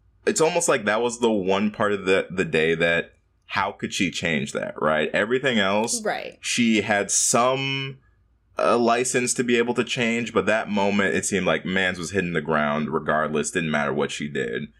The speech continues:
Speaker 1: And then the choice later on to just bring a pillow, so simple, but I loved it.
Speaker 2: Yeah. The only one that I was kind of, like, meh about was the first guy who has the sunglasses on and
Speaker 1: Yeah.
Speaker 2: then looks at her,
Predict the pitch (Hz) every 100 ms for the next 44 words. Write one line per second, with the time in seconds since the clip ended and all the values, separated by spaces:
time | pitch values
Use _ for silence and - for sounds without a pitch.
0 | _ 87 95 143 165 208 190 165 151 143
1 | 135 127 127 110 95 78 90 90 82 -
2 | 87 82 80 80 _ _ - 151 - 127
3 | 113 110 101 98 80 78 69 65 - 50
4 | - _ _ - - - 240 214 170 160
5 | 160 185 - 277 302 - 392 571 554 294
6 | 277 302 269 190 202 214 220 202 202 -
7 | 185 180 180 196 175 160 160 - _ -
8 | 254 254 247 240 _ - 220 233 247 247
9 | - 202 196 - 190 180 175 170 - _
10 | _ _ - - 214 170 196 - 190 196
11 | 196 202 214 - 190 190 175 175 170 -
12 | 175 180 175 180 170 175 180 190 190 190
13 | 131 123 117 139 165 - 185 190 190 202